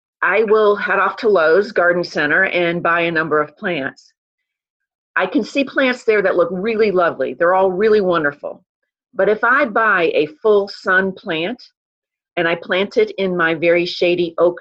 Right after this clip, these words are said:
tree covered garden, it's not gonna survive. It's gonna be a bad fit. So there's nothing wrong with the plant and there's nothing wrong with my garden. It's that they don't fit. And so same thing goes with full sun plants,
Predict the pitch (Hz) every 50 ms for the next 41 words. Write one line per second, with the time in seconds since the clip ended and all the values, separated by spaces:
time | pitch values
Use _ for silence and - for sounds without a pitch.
0 | - _ - - - 190 170 170 180 175 - - - 208 170 165 160 156 147 147
1 | 131 135 147 151 185 196 214 254 - _ _ _ _ _ _ _ _ _ _ _
2 | _ _ - - 202 - - - 214 196 185 185 190 - 185 180 180 180 _ _
3 | _ - - 185 180 156 165 170 180 165 143 - - - _ _ _ _ - 185
4 | 185 - - 202 190 185 151 180 175 175 156 156 165 151 160 170 - - - 170
5 | 156 131 - - _ _ _ _ _ _ _ _ _ _ _ _ _ - 247 -
6 | 196 196 196 202 202 208 214 226 220 - 240 226 214 214 208 202 202 196 196 196
7 | - - - - 247 220 220 170 143 143 165 214 - _ _ _ _ _ _ _
8 | _ _ _ _ _ - 196 202 185 190 185 190 196 196 202 202 196 190 185 180
9 | 175 175 170 165 165 165 143 190 208 226 214 170 160 156 - - - 180 175 -
10 | 175 160 160 - 160 165 160 165 160 127 - - _ - 156 131 - - - _
11 | _ _ _ _ _ _ _ _ _ _ _ _ _ _ - 180 185 165 151 -
12 | - 208 196 180 175 180 175 180 175 - 214 170 170 170 175 165 175 185 175 185
13 | 190 196 202 208 - - 254 240 240 240 - 285 269 262 247 - - 151 143 -
14 | - - _ _ _